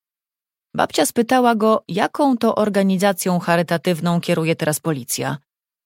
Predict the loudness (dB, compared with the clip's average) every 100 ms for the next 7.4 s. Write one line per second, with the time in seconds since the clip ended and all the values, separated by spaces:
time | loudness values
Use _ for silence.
0 | _ -8 -6 -4 -4 -4 -2 -2 -2 -2
1 | 0 0 -2 -4 -2 -2 -2 -2 -2 0
2 | 0 -2 0 0 -2 -2 -2 0 0 0
3 | -2 -4 -4 _ _ _ -6 -4 -2 0
4 | 0 0 0 0 0 -2 -4 -4 -8 -10
5 | -10 -12 -16 _ _ _ _ _ _ -6
6 | -2 0 0 0 2 4 4 2 0 -4
7 | -6 -12 -14 -20